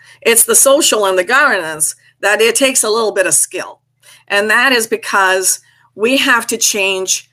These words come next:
people's perspectives and people's minds and people's actions. And that comes in, well, I have, you know, we still have only two point three percent of,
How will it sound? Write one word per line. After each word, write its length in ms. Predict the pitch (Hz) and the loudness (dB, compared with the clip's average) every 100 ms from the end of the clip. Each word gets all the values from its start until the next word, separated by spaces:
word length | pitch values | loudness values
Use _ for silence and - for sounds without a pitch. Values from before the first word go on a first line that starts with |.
| _ | _
people's 440 | - 226 226 208 - | -10 -8 -4 -2 -2
perspectives 840 | - 160 - 196 196 - 175 - | -4 -2 0 0 -2 -6 -10 -6
and 140 | 160 160 | -6 -6
people's 420 | 202 160 156 151 | -10 -6 -6 -6
minds 720 | 156 165 143 92 85 - - - | -4 -2 -2 -6 -10 -8 -6 -4
and 200 | 175 - | -6 -4
people's 440 | 185 175 180 165 - | -6 -2 0 0 -2
actions. 760 | 175 160 - - 67 - - - _ - - - | -4 -2 -2 -2 -4 -6 -4 -4 _ -20 -20 -8
And 280 | 190 208 202 | -2 0 2
that 280 | 202 208 208 | 2 0 -2
comes 340 | 214 196 185 | -2 0 0
in, 400 | 190 175 170 170 - _ _ _ _ | 0 0 -2 -6 -14 _ _ _ _
well, 580 | 180 185 185 226 311 - - | 0 2 4 4 2 -2 -2
I 180 | 220 254 | 0 0
have, 680 | 254 214 190 208 214 - _ | 0 2 2 0 -2 -12 _
you 100 | 247 | -6
know, 100 | 226 | -6
we 240 | 202 262 233 | -4 -4 -2
still 520 | - - 302 302 285 | -2 -4 -2 -2 -2
have 260 | 262 196 - | -2 -4 -4
only 420 | 233 226 214 202 - | -4 -2 -4 -8 -6
two 440 | - 349 349 349 _ _ | 0 2 2 0 _ _
point 520 | 226 214 196 185 - - | -6 -2 -2 -4 -14 -20
three 500 | - 262 262 247 - - | -8 -4 -4 -6 -12 -6
percent 680 | 190 - 208 196 190 190 - _ _ _ | -2 0 0 0 0 -4 -14 _ _ _
of, 440 | 185 175 170 160 | 2 4 4 0